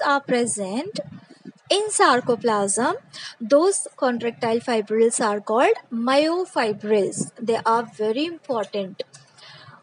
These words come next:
Uh, you will find, uh, one or many nuclei are present in muscle cells depending on the type of muscular tissue.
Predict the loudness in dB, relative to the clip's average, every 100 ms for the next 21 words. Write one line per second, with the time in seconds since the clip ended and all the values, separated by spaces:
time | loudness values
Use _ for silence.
0 | -20 _ 0 2 2 -2 -6 _ _ _
1 | _ _ _ _ -4 -2 -2 0 0 2
2 | 0 -4 -8 -4 -2 2 4 2 -2 -4
3 | 0 0 0 -2 -2 -4 -6 -8 -2 0
4 | 0 -2 -2 -4 -2 -2 -4 -2 -4 -4
5 | -6 -6 -6 -8 -6 -6 -4 -4 -2 -2
6 | -2 -10 -4 -4 -4 -6 -6 -4 -4 -2
7 | -4 0 0 2 0 -2 -4 -4 -6 -4
8 | -4 -6 -6 -8 -10 -10 -14